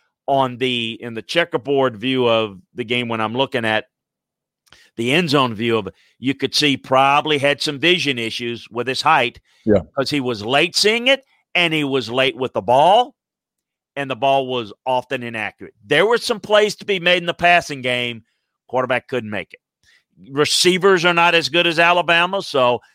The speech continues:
Speaker 1: there was some times where DeVonta Smith came back and made Mac Jones look like a great quarterback, you know, and there were times that Mac Jones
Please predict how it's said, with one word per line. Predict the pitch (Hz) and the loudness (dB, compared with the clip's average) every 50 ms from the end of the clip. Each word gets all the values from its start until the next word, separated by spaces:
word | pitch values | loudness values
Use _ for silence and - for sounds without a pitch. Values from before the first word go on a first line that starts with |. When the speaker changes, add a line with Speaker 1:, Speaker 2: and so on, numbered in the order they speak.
| _ _ _ _ | _ _ _ _
Speaker 1:
there | 92 104 113 117 120 123 | -6 -4 -2 -2 -2 -2
was | 127 139 135 - | -2 -4 -4 -4
some | - 165 160 151 | -8 -10 -8 -6
times | - 170 175 180 190 202 208 214 208 190 - - - - - _ _ _ _ _ _ _ _ _ | -2 2 2 4 4 4 2 0 -4 -8 -10 -10 -10 -12 -14 _ _ _ _ _ _ _ _ _
where | - 120 143 | -4 -4 -2
DeVonta | 135 143 143 131 156 165 165 - - 175 170 160 | 0 0 0 2 2 2 2 0 0 0 0 0
Smith | - - 156 170 185 196 180 170 151 - _ _ _ _ _ _ _ _ _ _ | 0 -2 -2 2 2 4 4 4 2 -2 _ _ _ _ _ _ _ _ _ _
came | - 143 143 151 160 160 143 | -4 -2 0 0 0 0 2
back | 165 175 180 190 214 214 _ _ - | 2 4 4 4 4 2 _ _ -8
and | 151 147 135 135 | -6 -6 -6 -4
made | 139 147 147 147 151 147 135 | -2 0 2 2 0 0 -2
Mac | 147 147 143 143 - 101 | -2 0 0 0 0 -2
Jones | 123 151 170 190 190 185 175 165 139 | -2 0 0 2 0 0 -2 -4 -4
look | 151 185 240 247 - | 0 2 2 2 4
like | 180 175 143 - - | 2 2 2 2 -2
a | 131 | -8
great | 113 117 131 123 113 - _ _ _ _ - | -4 -2 -2 -2 -2 -6 _ _ _ _ -10
quarterback, | - 139 139 127 123 101 120 104 87 - _ | -6 -4 -2 -2 -2 -4 -4 -6 -6 -8 _
you | - 131 139 | -8 -6 -4
know, | 135 139 151 165 | -2 -2 -2 -2
and | 156 | -2
there | 151 147 | -2 -4
were | 151 151 | -4 -4
times | - 165 160 165 165 165 147 | -2 0 0 2 2 0 -2
that | 143 156 - | -6 -6 -4
Mac | 160 165 156 151 113 107 | -2 -2 -2 -2 -2 -2
Jones | 156 180 202 202 196 185 175 165 143 - | 0 0 2 2 0 0 -2 -8 -14 -18